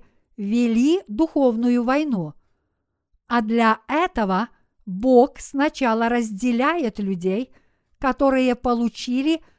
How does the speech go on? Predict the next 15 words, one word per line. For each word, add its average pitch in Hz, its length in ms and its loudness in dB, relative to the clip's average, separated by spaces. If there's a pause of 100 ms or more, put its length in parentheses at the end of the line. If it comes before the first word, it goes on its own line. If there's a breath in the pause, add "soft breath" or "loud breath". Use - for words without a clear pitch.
(100)
прощение 285 680 -2
грехов, 240 600 -4 (720)
и 254 160 -2
которые 269 720 0
нет, 277 500 -4 (800)
а 262 160 0
также 262 440 -2 (120)
отделяет 240 960 -2 (280)
тех, 240 560 -4 (380)
кто 277 640 2
получит 247 800 0 (320)
от 302 260 0
Бога 220 380 4
прощение 247 720 -2
грехов 233 640 -2